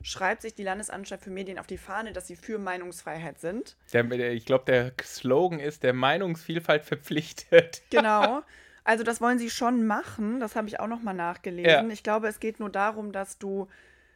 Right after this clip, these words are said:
Speaker 1: wenn du deine Meinungsfreiheit äußerst, keine geschichtlich inkorrekten Fakten, das ist ein ganz schmaler Grat. Weil vom Prinzip her,
Speaker 2: Absolut.
Speaker 1: sobald etwas als Meinung gekennzeichnet ist, darf es falsch sein.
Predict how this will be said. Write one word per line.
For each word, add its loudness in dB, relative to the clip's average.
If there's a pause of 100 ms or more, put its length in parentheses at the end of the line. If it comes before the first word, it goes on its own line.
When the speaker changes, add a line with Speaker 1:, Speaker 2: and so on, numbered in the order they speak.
(240)
Speaker 1:
wenn -4
du -4
deine -2
Meinungsfreiheit -6
äußerst, -6 (580)
keine -4
geschichtlich -10
inkorrekten -10 (360)
Fakten, -8
das -6
ist -10
ein -4
ganz -8
schmaler -4
Grat. -6 (480)
Weil 6
vom 0
Prinzip -4
her, 4
Speaker 2:
Absolut. 2
Speaker 1:
sobald 0
etwas -6
als -8
Meinung -8
gekennzeichnet -10
ist, -10
darf -2
es -12
falsch -8
sein. -8